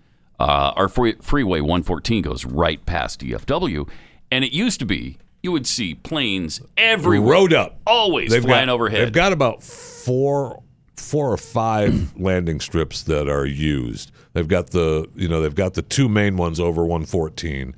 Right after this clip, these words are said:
Speaker 1: Mm-hmm.
Speaker 2: and then they've got the one, the couple on the side that the U P S and FedEx.
Speaker 1: I think they actually have seven.
Speaker 2: I mean, it's incredible.
Speaker 1: But
Speaker 2: I mean, they
Speaker 1: they
Speaker 2: roll
Speaker 1: have
Speaker 2: 'em
Speaker 1: seven
Speaker 2: up, man.
Speaker 1: runways and five terminals.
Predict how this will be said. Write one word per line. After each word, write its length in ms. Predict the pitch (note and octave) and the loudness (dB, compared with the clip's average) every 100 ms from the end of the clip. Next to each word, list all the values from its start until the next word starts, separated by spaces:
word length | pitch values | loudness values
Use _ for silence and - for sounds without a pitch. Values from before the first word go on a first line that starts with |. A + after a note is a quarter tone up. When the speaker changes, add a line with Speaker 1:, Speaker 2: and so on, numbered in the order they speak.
| - | -4
Speaker 1:
Mm-hmm. 220 | F#2 F2 | 0 2
Speaker 2:
and 120 | F2 | 2
then 120 | F2+ | 2
they've 200 | F#2 E2 | 0 0
got 260 | D#2 F2 E2 | 0 0 0
the 80 | F2 | 0
one, 280 | E2+ F#2+ F2 | 0 -2 -2
the 140 | F2 | -4
couple 400 | - G2+ - F2 | -2 -4 0 0
on 140 | D#2+ D#2 | 0 -2
the 80 | |
side 560 | - G2+ E2 D2+ D2+ C2+ - - - | 0 2 2 2 0 -4 -14 -10 -2
that 220 | E2 - | -2 0
the 360 | D#2+ D2 D2 D2+ | 0 2 0 0
U 180 | E2+ E2+ | 0 0
P 180 | F2 D#2+ | -2 0
S 180 | D2+ D#2+ | -2 -4
and 100 | D#2 | -6
FedEx. 640 | - E2+ D#2+ D#2 - - | -2 0 0 -2 -4 -2
Speaker 1:
I 60 | |
think 100 | F3+ | 0
they 120 | F#3+ C3 | 2 0
actually 280 | A#2+ A2+ | 2 2
have 140 | E2+ - | 2 2
seven. 340 | G#2 D2 A#1+ | 0 0 0
Speaker 2:
I 60 | F#2+ | 0
mean, 120 | A#2 | 2
it's 180 | A2+ - | 2 0
incredible. 640 | F2+ - G#2 E2 C#2 F#2+ E2 | -2 0 0 2 2 2 2
Speaker 1:
But 160 | F#2 | 0
Speaker 2:
I 20 | |
mean, 140 | G#2 A2 | 2 2
they 140 | B2 | 2
Speaker 1:
they 40 | A2+ | 2
Speaker 2:
roll 140 | E2 | 2
Speaker 1:
have 200 | C3 G#2+ | 2 2
Speaker 2:
'em 40 | |
Speaker 1:
seven 380 | C3 F3 D#3+ E3 | 4 4 4 4
Speaker 2:
up, 60 | D#3 | 2
man. 60 | |
Speaker 1:
runways 600 | C3+ A#2 G#2+ F#2+ F#2+ F2+ - | 4 2 2 2 0 -2 -2
and 160 | F#2 | -2
five 360 | - G2+ G2+ F2+ | 0 0 0 -2
terminals. 560 | G2+ F2+ D2+ G1+ - | -2 0 -2 -6 -14